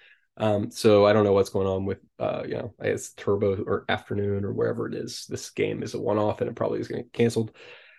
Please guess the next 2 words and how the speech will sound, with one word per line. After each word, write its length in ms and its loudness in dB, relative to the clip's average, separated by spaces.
Um, 540 6
yeah, 500 6